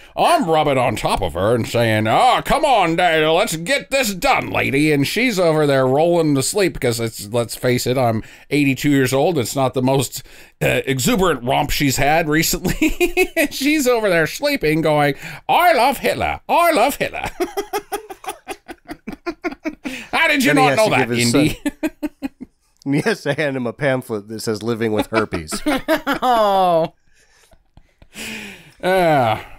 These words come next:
Speaker 1: son, do your balls itch too? <laughs> One in four. <laughs>
Speaker 2: So Daniels has invaded the boat as a frogman. I guess they had that in the trunk of the
Speaker 1: Right,
Speaker 2: Mercedes.
Speaker 1: right.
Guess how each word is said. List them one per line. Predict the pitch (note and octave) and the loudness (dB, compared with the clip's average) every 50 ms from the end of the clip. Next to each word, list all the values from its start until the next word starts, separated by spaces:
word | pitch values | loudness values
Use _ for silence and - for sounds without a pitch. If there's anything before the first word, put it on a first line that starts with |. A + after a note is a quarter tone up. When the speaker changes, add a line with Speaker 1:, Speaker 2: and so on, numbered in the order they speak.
| - - _ _ | -20 -20 _ _
Speaker 1:
son, | - - C3 F3 C#4+ C#4+ | -8 -2 0 0 2 2
do | G#3 C3 | 2 0
your | C#3+ F3 C3+ | 0 0 0
balls | G#2+ A2+ E3 F#3+ - - | 0 0 0 0 0 -2
itch | - E3 - - | -4 -6 -6 -8
too? | - - - - - E3+ - - - - - - - - E4+ - - - F4+ F#4 - - D#4 _ | -6 -4 -4 -2 0 0 0 0 -2 -2 -4 -4 -4 -4 -6 -8 -6 -8 -8 -8 -8 -18 -18 _
<laughs> | _ _ _ _ _ _ _ _ _ _ _ _ _ _ - - - | _ _ _ _ _ _ _ _ _ _ _ _ _ _ -20 -10 -4
One | C3+ F#3+ D#4 | -4 -2 -2
in | F#3+ - - | -2 -4 -4
four. | - - F2 - F2+ - - - - | -6 -6 -6 -6 -6 -8 -10 -12 -10
<laughs> | - D#4 - - - _ _ - - - _ - - - _ _ _ _ _ _ _ _ _ _ _ _ _ _ _ _ _ _ _ _ _ _ _ _ _ _ _ _ _ _ _ _ _ _ - - - - - _ _ _ _ _ _ _ _ _ - - - - - - - - _ - | -12 -14 -14 -14 -20 _ _ -20 -20 -20 _ -20 -20 -20 _ _ _ _ _ _ _ _ _ _ _ _ _ _ _ _ _ _ _ _ _ _ _ _ _ _ _ _ _ _ _ _ _ _ -20 -20 -20 -20 -20 _ _ _ _ _ _ _ _ _ -20 -20 -20 -20 -20 -20 -20 -20 _ -16
Speaker 2:
So | - - F3 E3+ F3 F3 E3 D3+ | -10 -4 -2 -2 0 0 -2 -4
Daniels | C3+ C#3+ C3+ D#3 F#3 A3+ B3 B3+ A3+ G3+ - - | -6 -8 -4 -2 0 0 2 2 0 0 0 -2
has | E3 C#3+ C#3+ | -4 -2 -2
invaded | C#3+ C3 B2 D#3 D#3 D3+ D3 C3+ B2 | -2 0 0 0 0 0 0 -2 -4
the | B2+ | -4
boat | A#2 C3+ C#3 C#3 C3 | -2 0 0 0 0
as | B2+ A2+ | -2 -4
a | A2+ - | -6 -8
frogman. | - - C3+ C3+ C3+ B2 A2 A2+ A2 A2 A2 | -4 -2 0 0 0 -2 -4 -6 -6 -6 -6
I | G#2+ | -4
guess | G#2 A#2+ A#2+ - | -4 -6 -6 -2
they | - A#2+ A#2 | -2 0 0
had | C3 B2 A2 | 0 -2 -2
that | B2+ - A#3 | -4 -4 -4
in | B3+ G#3+ | -4 -4
the | F#3+ - G#3+ | -4 -6 -6
trunk | - C#4+ - C3+ - E3 - | -8 -4 -4 -4 -4 -6 -10
of | C#3+ A2 | -12 -12
the | A2 G#2+ | -8 -6
Speaker 1:
Right, | C3+ C#3 C#3+ C3+ C3 C3+ D#3+ D3 C3+ | -2 0 2 4 4 4 4 2 0
Speaker 2:
Mercedes. | A#2 A2 | 0 0
Speaker 1:
right. | G#2 G2+ G#2 A2 | 0 0 -2 -2